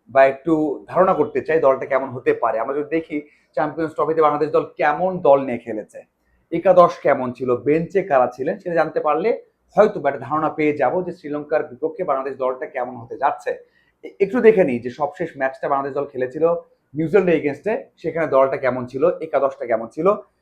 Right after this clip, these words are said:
আহ, জুনিয়র তামিম, শান্ত, মিরাজ, হৃদয়, মুশফিক, মাহমুদুল্লাহ, জাকের, রিশাদ, তাসকিন, মুস্তাফিজ এবং রানা, এ ছিল এগারো। বেঞ্চে ছিলেন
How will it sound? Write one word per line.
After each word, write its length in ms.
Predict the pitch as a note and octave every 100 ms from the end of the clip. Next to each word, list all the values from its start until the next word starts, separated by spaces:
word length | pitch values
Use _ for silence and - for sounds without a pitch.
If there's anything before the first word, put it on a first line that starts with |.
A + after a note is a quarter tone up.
| _ _ _ -
আহ, 260 | D3 D3+
জুনিয়র 300 | B2+ F#3 G#3
তামিম, 540 | G3+ F#3 F3 G3+ A#3 - -
শান্ত, 500 | - E3+ F3 F3 F#3+
মিরাজ, 580 | F#3 E3+ E3 D#3+ E3 - D3
হৃদয়, 440 | D#3 D#3 D#3 E3+ E3+
মুশফিক, 460 | D3 - F3 D#3+ C3+
মাহমুদুল্লাহ, 600 | C3+ D3+ D#3 D#3+ D#3 D3+
জাকের, 560 | C#3 C3 E3 F3+ F3+
রিশাদ, 460 | C#3 B2+ D#3+ D#3+ F3+ - _ _
তাসকিন, 500 | - D3 - F#3+ G#3
মুস্তাফিজ 480 | E3 D3 C#3 F3+ F3+
এবং 280 | E3+ G3+ A#3+ -
রানা, 420 | C#3+ C#3 A2 - -
এ 160 | D#3+ E3
ছিল 140 | E3+
এগারো। 500 | - D#3 D3 A#2+ - _ _ _ _ _
বেঞ্চে 380 | A#2 A#3 A#3+ A#3+
ছিলেন 420 | F3 D3 F3+ A#3+